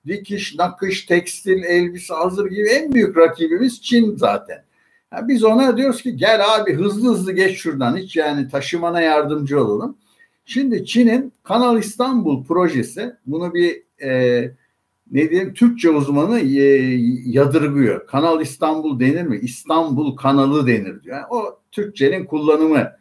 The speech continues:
şekliyle ilgili. Yani İstanbul kanalı diyeceksiniz. Kanal İstanbul diye bir şey olmaz Türkçe'de diyor. Şimdi Kanal Selanik, Selanik bizde şeydi, böyle korkudan yürekler Selanik atardı.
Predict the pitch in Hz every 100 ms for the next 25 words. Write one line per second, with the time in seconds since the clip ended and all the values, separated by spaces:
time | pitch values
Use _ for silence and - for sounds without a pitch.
0 | _ _ - - 131 131 113 107 101 95
1 | 92 139 233 - _ _ _ 123 117 120
2 | - - 220 254 190 131 123 113 107 98
3 | 92 90 80 87 - - - 151 190 175
4 | 160 - 160 156 143 139 147 135 131 -
5 | 139 139 135 127 117 - - 90 85 107
6 | 170 254 _ _ _ _ - - 247 254
7 | 254 - _ _ _ - 196 254 247 -
8 | 180 226 254 190 262 - - _ _ -
9 | 143 170 196 202 196 190 175 185 202 -
10 | 190 185 110 113 113 - 147 - - 160
11 | 170 160 135 117 127 135 131 139 123 120
12 | 123 117 120 113 113 113 - 98 92 190
13 | 247 -